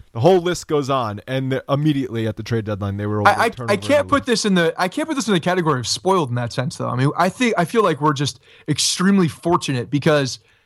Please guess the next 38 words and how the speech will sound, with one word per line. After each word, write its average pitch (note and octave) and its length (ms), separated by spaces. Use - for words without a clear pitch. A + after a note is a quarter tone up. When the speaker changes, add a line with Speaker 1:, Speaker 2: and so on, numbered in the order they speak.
Speaker 2:
Cashman, F3 640
I F3 40
mean, F#3+ 180
no, C4 140
if A#3 200
you F4 140
think - 200
about A#3 200
what F3+ 100
happened F#3+ 280
beforehand, D3+ 720
before G#3 280
the F3+ 80
season, D#3 360
and B2 80
we D3+ 80
looked F3+ 280
at, C3 160
at B2+ 220
the C3 80
potential C#3+ 500
of, A#2 240
of G2+ 240
what C#3 240
actually C#3 380
occurred B2+ 480
and C3+ 160
the B2+ 40
fact D3+ 240
that C3+ 100
all C3+ 80
these C3 160
kids C#3 200
came B2+ 220
up C3+ 140
and D#3+ 80
everything, F3+ 260
like, B2+ 140